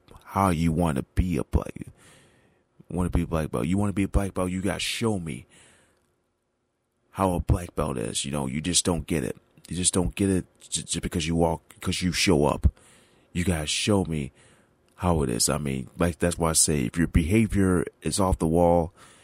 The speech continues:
likely that's not a way, that's not what a black belt acts like. You know, you have to really watch, watch a class. All right, so definitely that's specific.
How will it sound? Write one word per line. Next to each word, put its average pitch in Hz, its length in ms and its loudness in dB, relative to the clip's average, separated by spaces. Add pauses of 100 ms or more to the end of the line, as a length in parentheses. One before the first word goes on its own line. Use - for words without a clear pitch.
(200)
likely 90 560 2
that's 78 240 0
not 87 160 0
a 78 120 -4 (520)
way, 85 440 2 (580)
that's 98 200 0
not 101 200 -2 (960)
what 104 140 2
a 90 60 0
black 92 320 0
belt 82 240 0
acts - 300 -2
like. - 240 -6
You 80 100 -6
know, 67 140 -4
you 95 200 0
have 95 200 0
to 80 80 -2
really 82 440 0 (440)
watch, - 720 -4 (800)
watch 90 340 -2
a 85 60 0
class. - 640 -2 (1400)
All 65 80 -4
right, - 120 -4
so - 160 -2
definitely 90 360 2
that's 85 200 2
specific. - 800 0